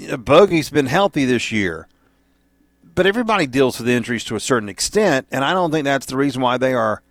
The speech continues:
are seven games under five hundred. I mean, that, that is a, a telling stat. And even the fact that since Ressler bought the team, they've not even had a fifty-win season.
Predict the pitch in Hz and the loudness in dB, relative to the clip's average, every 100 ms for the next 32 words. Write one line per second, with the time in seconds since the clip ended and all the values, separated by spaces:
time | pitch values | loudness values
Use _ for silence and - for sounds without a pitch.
0 | _ _ _ _ _ _ _ _ _ - | _ _ _ _ _ _ _ _ _ -6
1 | - - - 202 151 143 139 127 135 123 | -2 0 2 0 0 2 0 0 0 0
2 | - 117 107 156 165 95 101 113 151 180 | -2 -2 0 -2 -2 -2 -4 -2 -2 -2
3 | 120 - 170 170 127 117 113 - _ _ | -6 -8 -4 -2 0 -2 -4 -10 _ _
4 | _ - 113 - - 180 151 - - 151 | _ -10 -8 -8 -4 -2 -2 -2 -4 -4
5 | 170 117 - _ _ _ _ _ 151 165 | -2 -4 -6 _ _ _ _ _ -4 0
6 | 190 220 214 190 175 151 _ _ _ 156 | 0 0 0 0 -4 -8 _ _ _ 0
7 | 151 - 160 160 151 - 139 - - 120 | 0 2 0 2 -2 0 0 0 -8 -6
8 | 170 151 131 151 156 139 127 117 135 120 | -4 -2 0 0 0 0 2 2 2 0
9 | 113 - 202 185 143 135 156 170 147 143 | -6 -2 -2 0 0 0 0 -2 -2 -2
10 | 127 - - 208 - 165 151 151 131 - | -2 -4 -4 -4 -2 -4 0 -2 0 -2
11 | 196 233 247 113 87 | -2 0 0 0 -4